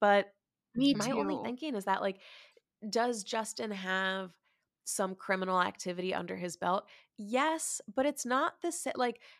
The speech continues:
Speaker 1: any, I don't know, any, like, rich kid from Connecticut with a
Speaker 2: <clears throat>
Speaker 1: dad who's a C E O could get that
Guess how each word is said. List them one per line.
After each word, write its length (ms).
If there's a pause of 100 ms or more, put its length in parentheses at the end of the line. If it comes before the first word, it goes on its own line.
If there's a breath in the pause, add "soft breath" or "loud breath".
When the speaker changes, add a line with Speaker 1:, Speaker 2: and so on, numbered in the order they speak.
(220 soft breath)
Speaker 1:
any, 480 (460)
I 100
don't 140
know, 160
any, 320
like, 180
rich 280
kid 220
from 180
Connecticut 680
with 160
a 100
Speaker 2:
<clears throat> 60
Speaker 1:
dad 560 (100)
who's 180
a 40
C 420
E 60
O 180
could 200
get 240
that 320